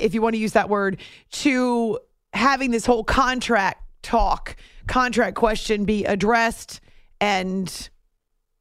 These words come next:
hopefully put behind him. At the same time, he's standing there in front of a microphone, not talking about a game, but talking about his future,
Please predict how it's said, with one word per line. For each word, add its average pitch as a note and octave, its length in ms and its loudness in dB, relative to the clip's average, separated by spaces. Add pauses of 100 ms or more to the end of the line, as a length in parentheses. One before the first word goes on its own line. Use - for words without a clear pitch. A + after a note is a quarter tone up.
(420)
hopefully G#3 420 2
put - 380 -2
behind C4 480 0
him. D3 440 -4 (960)
At A#3+ 200 4
the A#3 60 -8
same B3 300 0
time, G3+ 680 0 (180)
he's C4+ 240 0
standing A#3 540 0
there G#3 240 2
in G3+ 180 -2
front A3 160 2
of F#3+ 80 -2
a F#3+ 60 2
microphone, F#3+ 880 0 (320)
not B3 320 0
talking A#3+ 420 0
about G3 200 2
a F#3 40 -2
game, G3 540 0
but F#3 160 -2
talking G3+ 420 0
about E3+ 640 -2 (560)
his - 240 -2
future, - 460 -8